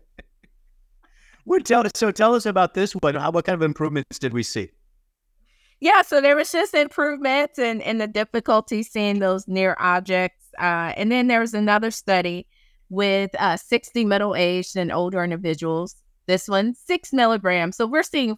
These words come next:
Speaker 2: four, five, six. You know, I'm making sure we go over the dosing as well as the duration in these studies. Uh, six milligrams twice per day.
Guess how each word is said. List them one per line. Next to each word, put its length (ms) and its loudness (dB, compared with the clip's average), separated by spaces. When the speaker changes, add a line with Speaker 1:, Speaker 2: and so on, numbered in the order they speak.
Speaker 2:
four, 500 2
five, 500 4
six. 500 -4
You 80 -2
know, 60 4
I'm 120 2
making 320 -2
sure 340 0
we 300 -6
go 300 4
over 200 0
the 120 0
dosing 680 0
as 260 -4
well 260 2
as 300 -4
the 120 -10
duration 640 -2
in 140 -6
these 200 -8
studies. 560 -4
Uh, 160 2
six 340 -2
milligrams 680 0
twice 600 2
per 300 4
day. 500 -2